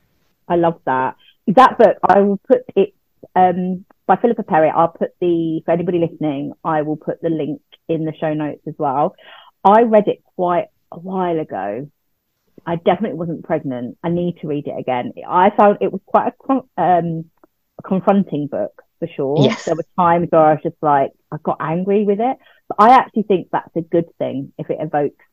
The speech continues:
Speaker 1: that emotion in you. But overall, it is a great book, and it really is a book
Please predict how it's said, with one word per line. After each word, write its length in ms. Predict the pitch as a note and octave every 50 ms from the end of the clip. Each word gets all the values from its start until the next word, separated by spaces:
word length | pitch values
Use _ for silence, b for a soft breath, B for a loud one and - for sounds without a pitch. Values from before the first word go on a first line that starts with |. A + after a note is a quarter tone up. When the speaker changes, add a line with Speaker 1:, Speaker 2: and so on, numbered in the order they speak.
| _ _ _ _ _ _ _ _ _ _ -
Speaker 1:
that 180 | D3+ - - _ _ _ _
emotion 560 | E3+ D#3 D3+ D3 D3+ D3 - - - D3 C3 -
in 160 | C#3 C#3 C3
you. 220 | C3 D3+ E3+ G#3 b b b b b b b _ -
But 140 | F3+ - _
overall, 640 | G3 G3+ G#3+ G#3+ G#3 G#3 G3 F#3+ E3+ D3+ C#3+ D3+ D3 -
it 80 | E3
is 180 | D3 A#2+ D3 D#3+
a 60 | D3+
great 380 | - - D3+ D3 D3+ - - -
book, 220 | D3+ C#3+ - -
and 80 | D#3+ D#3+
it 80 | D#3 -
really 460 | F3 E3 E3+ F3 E3+ E3+ D#3+ D#3+ D#3 D3+ -
is 200 | D#3+ D#3+ D#3+ D#3 - -
a 40 | D#3+
book 280 | - - D#3+ D3 -